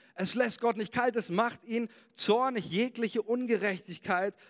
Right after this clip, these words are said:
macht Gott zornig, weil es seinem Wesen entspricht, dass Gott hundert Prozent gerecht und heilig ist. Und deswegen ist, ist Gott zornig über jegliche Ungerechtigkeit,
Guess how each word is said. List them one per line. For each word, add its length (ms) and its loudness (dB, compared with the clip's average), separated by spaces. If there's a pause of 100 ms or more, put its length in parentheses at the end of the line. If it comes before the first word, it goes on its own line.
macht 300 -4
Gott 220 -2
zornig, 440 -2
weil 240 0
es 140 -6
seinem 340 -4
Wesen 300 -2
entspricht, 560 -6
dass 180 -8
Gott 320 0
hundert 560 -4
Prozent 540 -4 (360)
gerecht 540 -2
und 260 -6
heilig 360 0
ist. 400 -10 (540)
Und 80 -2
deswegen 320 0
ist, 220 -6
ist 280 -6
Gott 240 0
zornig 460 -4
über 160 -2
jegliche 480 -4
Ungerechtigkeit, 960 -2